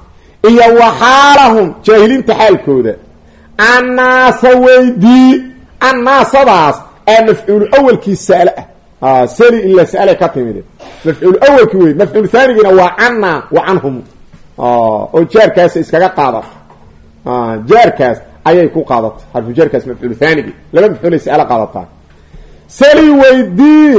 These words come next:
annaasa dadka weydii, annaa annaga xaggeenna oo culummadiiya, iyo wa canhum jaahiliinta xaggooda. In jahilti waa haddaad jaahil ka tahay,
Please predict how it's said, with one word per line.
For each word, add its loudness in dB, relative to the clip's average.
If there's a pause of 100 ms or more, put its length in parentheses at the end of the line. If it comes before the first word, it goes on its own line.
(120)
annaasa 0
dadka 0
weydii, 0 (360)
annaa 0 (140)
annaga -2
xaggeenna -2
oo 2
culummadiiya, 0 (140)
iyo 4 (140)
wa 4
canhum -2
jaahiliinta 2
xaggooda. -4 (600)
In 2
jahilti 2
waa 2
haddaad 0
jaahil 2
ka 0
tahay, -2